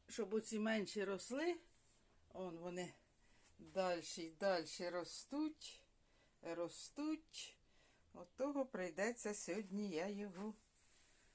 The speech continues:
і зріжу. Так, ще розсади хватає. Ох, і хватає. Трохи понасаджувала половину.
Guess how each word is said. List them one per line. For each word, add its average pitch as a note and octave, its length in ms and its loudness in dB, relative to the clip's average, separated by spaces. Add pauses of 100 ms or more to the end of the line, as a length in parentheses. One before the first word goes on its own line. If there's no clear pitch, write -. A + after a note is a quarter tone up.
(760)
і A#3+ 260 0
зріжу. E3+ 800 -6
Так, C4+ 380 -2
ще F4 240 6
розсади C#4+ 560 6
хватає. A#3+ 800 2 (280)
Ох, A#3 340 6
і G3+ 60 0
хватає. F#3+ 560 2
Трохи D#3+ 300 2
понасаджувала G#3 800 0
половину. F#3 640 2